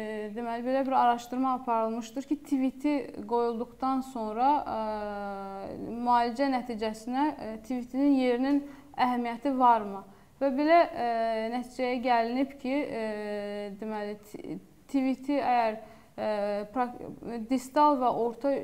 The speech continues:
uretranın distal və orta yüzdə bir hissəsi arasındakı məsafədən ən az iki millimetr məsafədə yerləşdirilərsə, ə, müalicə effekti daha, ə, yaxşı hesab olunur. Və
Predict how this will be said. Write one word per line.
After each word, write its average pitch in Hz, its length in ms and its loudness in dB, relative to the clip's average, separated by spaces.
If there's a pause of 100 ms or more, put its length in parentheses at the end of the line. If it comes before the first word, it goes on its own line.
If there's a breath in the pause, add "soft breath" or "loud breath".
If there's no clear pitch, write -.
(240)
uretranın 254 540 0
distal 269 320 0
və 233 100 0
orta 254 240 -4
yüzdə 240 320 -6
bir 240 80 -2
hissəsi 220 640 -4
arasındakı 220 640 -4
məsafədən 220 720 -6 (240 loud breath)
ən 294 180 4
az 254 220 0
iki 262 180 -4
millimetr 226 460 -2
məsafədə 220 560 -6
yerləşdirilərsə, 226 960 -2 (380 loud breath)
ə, 214 160 -4 (120)
müalicə 240 460 2
effekti 233 500 -4
daha, 220 360 -2
ə, - 240 -12 (720)
yaxşı 196 380 -8
hesab 190 320 -14
olunur. 190 440 -8 (1300 loud breath)
Və 285 160 4